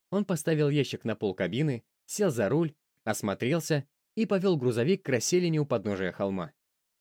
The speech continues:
Спрятав там Панч, взял штуцер, залез по склону и улёгся на вершине. Вскоре он отчётливо разглядел машины. Рамы из толстых труб, широкие колёса, низкие кабины. Там сидели люди в чёрных полурясах.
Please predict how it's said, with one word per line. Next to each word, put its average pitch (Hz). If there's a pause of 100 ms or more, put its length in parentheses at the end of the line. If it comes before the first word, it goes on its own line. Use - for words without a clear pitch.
(240)
Спрятав 110
там 98
Панч, 143
взял 135
штуцер, 151 (140)
залез 165
по 107
склону 160
и 180
улёгся 104
на 95
вершине. 92 (760)
Вскоре 185
он 117
отчётливо 180
разглядел 107
машины. 95 (440)
Рамы 165
из -
толстых 110
труб, 139 (320)
широкие 190
колёса, 123 (280)
низкие 135
кабины. 101 (680)
Там 226
сидели 175
люди 165
в -
чёрных 117
полурясах. 113